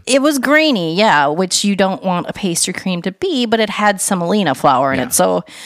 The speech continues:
Speaker 2: So I don't think there was anything we did wrong.
Speaker 1: No.
Speaker 2: It was just, that's the nature of that, of that ingredient.
Speaker 1: Yeah, and then there, uh, it had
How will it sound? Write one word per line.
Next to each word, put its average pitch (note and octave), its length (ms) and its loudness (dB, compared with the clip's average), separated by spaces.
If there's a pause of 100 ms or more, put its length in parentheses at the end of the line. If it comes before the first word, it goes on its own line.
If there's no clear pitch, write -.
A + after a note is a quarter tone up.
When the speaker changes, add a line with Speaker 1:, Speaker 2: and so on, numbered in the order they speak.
(320)
Speaker 2:
So C#3+ 80 0
I - 20 2
don't G#3+ 120 -2
think A#3+ 140 -6
there G#3 60 0
was D#3 120 0
anything D3+ 240 -4
we B2 100 -2
did A#2+ 180 -2
wrong. A#2 540 -2
Speaker 1:
No. G3+ 280 2 (140)
Speaker 2:
It B2 80 -4
was G#2+ 180 -2
just, - 520 -8
that's - 460 -10 (580)
the G2+ 60 -10
nature F#2 480 -10
of F#2 160 -10
that, - 480 -14 (340)
of G2 100 -18
that G2+ 140 -14
ingredient. A2 500 -12
Speaker 1:
Yeah, D3+ 380 0
and E3+ 240 -2
then F3 300 0
there, D#3+ 540 2 (760)
uh, D#3 360 0
it G#3 80 -2
had A3 280 0